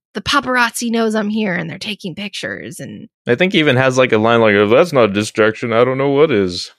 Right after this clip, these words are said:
Speaker 1: Exactly. It's, it's very staged. That would also be a red flag for me if I was Ronald. I would be like, "Well, what? Like, what is going on? There's cameras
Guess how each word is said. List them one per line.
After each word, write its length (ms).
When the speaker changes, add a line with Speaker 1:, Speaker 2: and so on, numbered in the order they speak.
Speaker 1:
Exactly. 560
It's, 260
it's 260
very 300
staged. 840
That 260
would 80
also 280
be 140
a 60
red 220
flag 320
for 160
me 240
if 120
I 140
was 160
Ronald. 520
I 140
would 100
be 120
like, 340
"Well, 600
what? 420
Like, 240
what 120
is 140
going 280
on? 180
There's 320
cameras 680